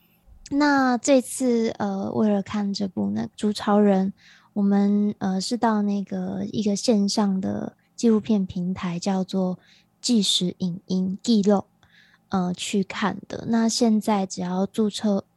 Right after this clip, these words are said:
注册会员，它会有十四天的免费观看。那当然，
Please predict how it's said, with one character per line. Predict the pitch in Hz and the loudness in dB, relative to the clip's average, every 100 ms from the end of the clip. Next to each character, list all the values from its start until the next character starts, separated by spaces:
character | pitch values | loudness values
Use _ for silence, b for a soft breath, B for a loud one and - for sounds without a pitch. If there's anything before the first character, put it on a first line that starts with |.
| _ _ | _ _
注 | - 240 | -4 -2
册 | 220 247 220 | 0 0 2
会 | - 208 | 4 4
员， | 180 180 214 | 4 0 -6
它 | 214 208 | -4 -4
会 | 202 208 | 0 0
有 | 196 - - b b b - | 0 -4 -12 b b b -8
十 | - 202 | -2 -2
四 | - 220 | 0 -2
天 | - 214 196 196 196 196 196 - | -2 0 0 2 0 -2 -4 -2
的 | 180 | -2
免 | 180 190 196 | -2 -4 -6
费 | - 190 185 | -4 -4 -2
观 | 202 180 185 | -2 0 -4
看。 | 190 - 185 - _ _ _ _ _ _ _ | -8 -6 -6 -8 _ _ _ _ _ _ _
那 | 202 202 190 185 202 | -4 -2 -2 -2 -2
当 | 214 214 | 0 2
然， | 196 190 202 | 2 0 -2